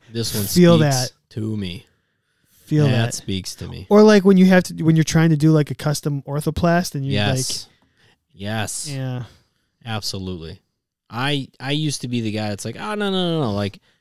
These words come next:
Speaker 1: I can gra-, I can grab the corner of the Hydrock pad, like, right, like, the heat
Speaker 2: That's
Speaker 1: hot
Speaker 2: me
Speaker 1: pad,
Speaker 2: a hundred percent
Speaker 1: right?
Speaker 2: of the time,
Speaker 1: I don't
Speaker 2: yeah.
Speaker 1: need the tongs. I don't need the tongs. My, my fingers are fine." And then you get to that Hydrock that's, like, ultra hot.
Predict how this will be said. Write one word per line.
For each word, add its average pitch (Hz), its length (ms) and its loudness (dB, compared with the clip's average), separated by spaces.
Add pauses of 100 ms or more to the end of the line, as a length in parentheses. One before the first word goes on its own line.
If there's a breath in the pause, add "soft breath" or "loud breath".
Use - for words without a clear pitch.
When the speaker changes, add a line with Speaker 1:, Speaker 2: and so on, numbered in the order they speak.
(200)
Speaker 1:
I 156 160 -6
can 139 180 -6
gra-, 110 260 -4
I 135 100 -8
can 151 160 -6
grab 139 240 -4
the 117 80 -4
corner 113 460 -6
of 101 160 -6
the 95 80 -10
Hydrock 98 540 -12
pad, 92 480 -12
like, 92 200 -14
right, 98 240 -12 (420)
like, 95 120 -14
the 98 80 -12
heat - 60 -10
Speaker 2:
That's 180 380 2
Speaker 1:
hot - 100 -2
Speaker 2:
me 170 220 8
Speaker 1:
pad, 143 100 2
Speaker 2:
a - 20 2
hundred 151 240 4
percent 147 300 4
Speaker 1:
right? 147 80 8
Speaker 2:
of 139 40 6
the 135 60 -2
time, 127 180 2
Speaker 1:
I 175 60 4
don't 185 140 4
Speaker 2:
yeah. 143 60 2
Speaker 1:
need 135 200 2
the 113 80 0
tongs. 101 460 -6
I 123 40 -4
don't 117 120 -4
need 104 100 -2
the 98 100 -6
tongs. 95 420 -10
My, 147 200 -8
my 151 240 -8
fingers 110 460 -6
are 92 40 -10
fine." 95 520 -8
And 110 140 -8
then 110 140 -4
you 107 80 -4
get 110 260 -6
to 135 100 -8
that 120 180 -8
Hydrock 92 600 -12
that's, - 280 -14
like, 90 260 -14 (160)
ultra 90 440 -14
hot. 117 320 -14